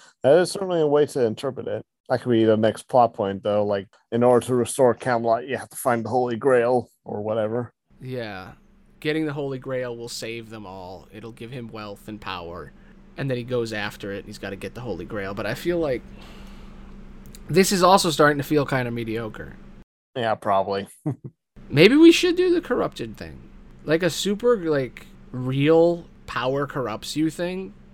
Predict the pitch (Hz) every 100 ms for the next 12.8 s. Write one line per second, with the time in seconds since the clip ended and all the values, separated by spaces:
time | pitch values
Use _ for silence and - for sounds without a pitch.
0 | - - - 175 151 120 - - - 123
1 | 123 135 78 - - - - - _ _
2 | 151 127 139 120 110 - 170 123 - 170
3 | 120 - 127 139 117 117 151 147 117 -
4 | 113 101 - _ _ - 123 123 123 107
5 | 120 120 123 120 - 123 113 110 110 -
6 | 139 117 117 110 98 101 - 135 - 123
7 | 104 95 98 98 117 117 110 104 95 -
8 | _ _ _ - 120 139 113 127 113 113
9 | 104 90 127 170 139 117 120 107 101 92
10 | - - 131 113 110 107 98 - 113 117
11 | 107 - 107 90 110 123 131 117 110 104
12 | 98 - 170 165 - 101 101